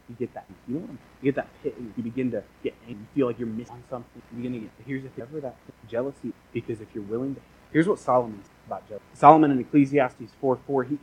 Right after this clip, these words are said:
he, he's go, the book of Ecclesiastes, it's a real exciting book, because Solomon's just going through and saying about how everything in life is meaningless. So it's super exciting. You should read it. And so Solomon, he's going through chapter number four. He says this, "Again,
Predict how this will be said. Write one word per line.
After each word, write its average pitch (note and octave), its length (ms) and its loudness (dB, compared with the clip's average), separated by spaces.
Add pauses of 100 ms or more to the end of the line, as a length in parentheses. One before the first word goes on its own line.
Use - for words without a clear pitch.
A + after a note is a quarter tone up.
he, C3+ 120 -2
he's C#3 260 -2
go, D3+ 300 6
the C#3+ 120 4
book C#3+ 220 4
of D3+ 100 4
Ecclesiastes, B2+ 600 0
it's A2+ 280 -8
a A2+ 40 -4
real C3 180 0
exciting A2+ 400 -4
book, G#2 160 -14 (160)
because B2+ 260 -2
Solomon's D3 400 6
just B2 200 -8
going B2+ 220 0
through B2+ 220 -6
and A2+ 120 -8
saying B2+ 280 -4
about A2 200 -2
how A2+ 240 -6
everything F3 500 4
in C3+ 140 4
life A#2+ 240 4 (320)
is B2 160 -2
meaningless. A2 340 -6 (240)
So D3+ 80 6
it's C3+ 140 2
super B3+ 260 4
exciting. B2 400 2
You A2+ 140 -12
should G#2+ 140 -20
read A2+ 160 -6
it. - 60 -20 (320)
And C#3+ 140 0
so D3+ 240 10
Solomon, F#3 460 8
he's D#3+ 160 -4
going D#3+ 260 8
through D3+ 360 8 (200)
chapter D#3 540 4 (180)
number C#3 260 6 (100)
four. F3 240 6
He E3 120 -4
says D3 240 4
this, D3 240 2
"Again, C#3+ 460 0